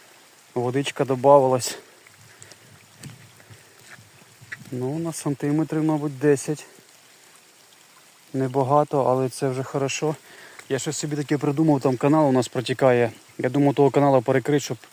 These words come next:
на-, перенаправити воду в ставок. Але <laughs> я приїхав, а він сухий. Хоч уже третій день лє такий дощ сумасшедший, що капець. Ну все, витягуємо кормушку, засипаємо. Цей раз трошки по-другому буде.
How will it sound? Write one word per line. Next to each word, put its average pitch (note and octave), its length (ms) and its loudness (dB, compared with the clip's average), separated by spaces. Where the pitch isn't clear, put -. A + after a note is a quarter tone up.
на-, A#2+ 80 0
перенаправити C3 760 0
воду C3 160 -2
в A#2 80 -8
ставок. B2+ 440 -6
Але B2 340 2
<laughs> - 160 -14
я G3 120 4
приїхав, D#3 480 -2
а C#3 60 0
він D3 160 2
сухий. C#3 440 -4
Хоч C3+ 160 2
уже C3 140 -4
третій C#3+ 340 -2
день C3 320 0
лє B2+ 260 0
такий B2+ 300 -6
дощ B2+ 440 -2
сумасшедший, B2+ 720 -6
що - 120 -6
капець. A#2 360 -6
Ну F3 60 0
все, G#3+ 260 4
витягуємо F3+ 480 4
кормушку, F3+ 460 0
засипаємо. D#3+ 560 2
Цей D#3 160 6
раз D3+ 160 8
трошки D3 280 -4
по-другому D#3 480 2
буде. C#3 380 2